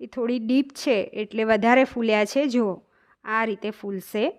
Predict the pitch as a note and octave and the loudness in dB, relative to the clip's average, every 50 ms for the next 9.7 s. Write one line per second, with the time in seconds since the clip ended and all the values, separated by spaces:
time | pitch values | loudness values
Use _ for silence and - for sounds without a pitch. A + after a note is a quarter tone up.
0 | _ - G#3+ G#3+ G#3+ G3+ A#3 A#3 - B3 A#3+ G#3+ G#3+ G#3 G#3+ A3 G#3+ G#3+ G#3 G3+ | _ -16 -14 -12 -8 -6 -6 -6 -2 -2 0 0 0 0 0 -2 -2 0 0 0
1 | G3+ G3 G3 G3 F#3+ G#3+ F#3 - G3+ - G3 G3 G3 G3+ A3+ A#3 A#3 - A#3+ G3+ | 0 2 0 0 -2 -4 -6 -8 -8 -8 -6 -4 -2 0 0 0 0 -2 -4 -4
2 | G3+ G#3 G3+ G#3 G3+ F3+ A3 G#3+ G3 - D4 D#4 - - - - - - - - | -4 -4 -6 -6 -4 -4 -4 -2 0 0 0 0 -2 -4 -18 -20 -20 -20 -20 -14
3 | - G#3+ G3+ G3+ F#3+ - - A3 - _ B3 B3+ C4 - D4 C#4+ C#4+ - - C#4 | -10 -8 -6 -6 -6 -6 -8 -12 -10 _ -6 -6 -4 -4 -4 -4 -4 -4 -2 -2
4 | B3 A#3 A#3 G#3+ - B3+ C4 C4 C4 A#3+ A3 G#3 G3+ G3+ G3+ G3 G3+ G#3 G#3 G3+ | 0 0 0 0 0 2 2 2 2 2 2 2 0 0 0 0 0 0 0 0
5 | G3+ G3+ - - C4+ E4 F#4+ - _ _ _ _ _ _ _ - B3 B3+ C4 B3+ | -2 -2 -2 -2 -2 -2 -4 -6 _ _ _ _ _ _ _ -10 -6 -4 -2 -2
6 | A#3 B3 C4+ D4 D#4+ D4 C#4 C4 C4 D4 C4+ A#3+ A3+ G#3+ - A3+ A#3 B3 B3+ B3+ | 0 0 0 0 0 0 0 2 2 2 2 2 0 0 0 2 2 2 2 2
7 | B3+ A#3 A3 A3+ A#3 A3+ A3+ A3+ - - - A#3 G#3+ A3 A3+ A3+ A3+ A3+ G#3 G3 | 0 -2 0 0 0 0 0 -2 -4 -6 -4 0 2 4 4 4 4 2 0 -2
8 | F#3+ - G3 G3 G3 - G3 G#3 G3+ - _ - A3+ A3 A3 B3+ B3+ _ _ _ | -4 -6 -8 -8 -8 -6 -6 -8 -10 -10 _ -8 -6 -6 -6 -8 -10 _ _ _
9 | _ _ _ _ G#3+ G3+ G#3+ G#3+ G#3+ G#3 G#3 G#3+ A#3 | _ _ _ _ -12 -8 -4 0 0 2 2 2 0